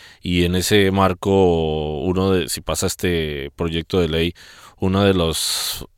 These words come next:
sectores más afectados va a ser el de, por ejemplo, el Parental Leave Pay, que no van a tener acceso a eso los padres, y tampoco van a te-, tener acceso al tax, al Family Tax Benefit,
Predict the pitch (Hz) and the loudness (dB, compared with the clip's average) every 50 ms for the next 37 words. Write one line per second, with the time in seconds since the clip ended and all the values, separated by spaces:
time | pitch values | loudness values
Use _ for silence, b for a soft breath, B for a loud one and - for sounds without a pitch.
0 | _ - - - - 85 - - 90 92 92 98 101 95 85 87 95 90 87 - | _ -16 -10 -8 -8 -8 -6 -2 -2 0 0 0 -2 -2 -2 -2 -2 -2 -4 -4
1 | - 82 85 90 95 92 - 98 90 90 92 92 87 90 87 82 78 82 78 78 | -2 0 0 0 0 0 0 0 0 0 0 -2 0 0 0 0 0 -2 -6 -4
2 | 80 92 92 87 - 95 95 92 87 B B B B B B B 90 87 85 85 | -2 -2 -4 -4 0 2 2 2 2 B B B B B B B -4 -2 -2 -2
3 | - - 87 90 92 92 87 - 98 92 90 92 95 95 - - - - 95 95 | 0 0 0 2 2 0 0 0 0 0 2 2 0 0 -2 -6 0 2 4 4
4 | 104 120 117 - 90 82 85 85 87 92 90 - 87 85 85 85 90 87 - - | 4 2 0 -2 -4 -2 -2 0 0 -2 -2 -2 -2 0 0 0 0 -2 -2 -2
5 | 92 87 - - 90 87 87 85 - - 85 82 82 85 82 - - 92 90 82 | -2 -2 -2 -2 0 0 0 0 -2 -2 -2 0 0 0 -2 -2 -2 -2 -2 -2
6 | - - - 90 87 90 95 107 120 117 - - B B B B B B 95 90 | -4 -2 -2 0 2 2 2 2 0 0 -2 -4 B B B B B B -4 0
7 | 92 90 85 82 90 92 95 95 95 95 87 92 87 85 82 80 - - - 87 | 0 0 0 0 2 2 4 4 2 2 2 0 0 0 0 -2 -4 -4 -6 -4
8 | 82 85 85 87 - - - 92 85 - 92 87 82 - - 90 90 - - - | -2 0 -2 -2 -2 -2 -2 -2 -2 0 -2 -2 -2 0 0 0 0 0 -2 -4
9 | - - - - - - - - - - - 82 82 82 78 - 95 98 98 90 | -4 -6 -8 -10 -12 -14 -14 -18 -16 -8 -2 0 0 0 0 0 0 0 0 -2
10 | 85 - 85 82 - - 92 87 87 85 - - 82 76 - | -2 -2 -2 -4 -2 0 0 0 0 0 -2 -4 -6 -6 -8